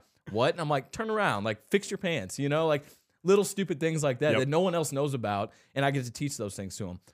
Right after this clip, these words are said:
Speaker 1: And I get to grow them up,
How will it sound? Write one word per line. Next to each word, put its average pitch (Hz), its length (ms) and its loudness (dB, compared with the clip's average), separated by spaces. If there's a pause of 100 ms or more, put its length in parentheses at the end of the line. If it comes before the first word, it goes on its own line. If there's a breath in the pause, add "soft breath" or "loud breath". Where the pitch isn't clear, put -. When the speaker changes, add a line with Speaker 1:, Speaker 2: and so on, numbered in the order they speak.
(260 soft breath)
Speaker 1:
And 170 420 2 (760)
I 113 80 -2
get 113 140 -6
to 120 60 -4
grow 101 260 -4
them 127 180 -6
up, - 220 -8